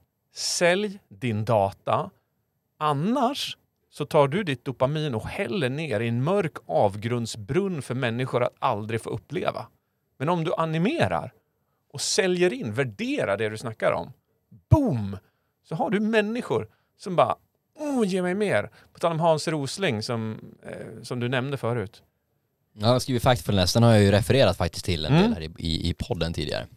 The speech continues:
Speaker 1: Om någon skulle sagt så här till dig, "Du, eh, Kristoffer, alltså jag har köpt biljetter till en professor som ska snacka omvärldsbevakning.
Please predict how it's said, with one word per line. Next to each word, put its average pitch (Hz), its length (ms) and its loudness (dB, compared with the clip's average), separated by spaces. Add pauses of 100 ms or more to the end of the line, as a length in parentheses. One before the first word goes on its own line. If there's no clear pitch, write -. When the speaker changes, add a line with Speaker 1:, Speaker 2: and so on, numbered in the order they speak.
Speaker 1:
Om 165 160 0
någon 214 220 2
skulle 151 180 2
sagt 147 220 2
så - 60 0
här 113 80 2
till 113 120 -4
dig, 107 220 0
"Du, 123 400 0
eh, 120 280 2
Kristoffer, 107 440 -4 (1200)
alltså 127 280 2
jag 147 120 8
har 151 100 2
köpt 139 460 2
biljetter 139 840 -2
till 104 340 -2
en 101 280 -2
professor 117 580 -2
som 98 140 -8
ska 95 360 -2
snacka 98 520 -2
omvärldsbevakning. 98 1300 -2